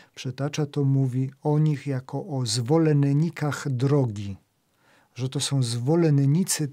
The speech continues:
tej drogi, którą na przykład głosi Paweł. Czy Paweł głosi drogę, głosi jakiś sposób przeżycia swojego życia, podążania,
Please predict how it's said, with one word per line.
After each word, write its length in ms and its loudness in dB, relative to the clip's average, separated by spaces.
tej 260 0
drogi, 540 2
którą 480 -2
na 100 0
przykład 380 -6
głosi 380 -4
Paweł. 440 -2
Czy 120 -12
Paweł 360 2
głosi 360 -2
drogę, 540 -2
głosi 360 0
jakiś 280 -2
sposób 760 -2
przeżycia 600 -2
swojego 460 -4
życia, 580 -6
podążania, 960 2